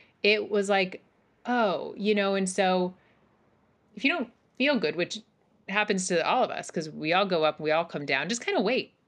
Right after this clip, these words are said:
you know, and you'll come back up. And I think w-, one more thing is, um, in terms of parenting, 'cause I'm still a human living life and having kids that,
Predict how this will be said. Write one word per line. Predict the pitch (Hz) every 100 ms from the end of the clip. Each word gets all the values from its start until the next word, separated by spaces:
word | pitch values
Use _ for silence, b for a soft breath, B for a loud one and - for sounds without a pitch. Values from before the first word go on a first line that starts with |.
| _
you | 180
know, | 185 180
and | 180
you'll | 185
come | - 240
back | 226 214 233
up. | 233 147 220
And | 180
I | 190
think | 220 202 B B B B _
w-, | 214 - 240
one | 226 240 247 220
more | 208 214 214
thing | 208 156 147 151
is, | 190 165 156 156 -
um, | 156 151
in | 165
terms | 196 180
of | 170
parenting, | - 226 226 202 151 135 170 - _ _ _ _ _ -
'cause | 233
I'm | 220 220
still | - 294 214 -
a |
human | 170 233 143 143
living | 147 165 156
life | 151 147 185 185
and | 147 -
having | 160 160 147
kids | 160 156 -
that, | 151 143 -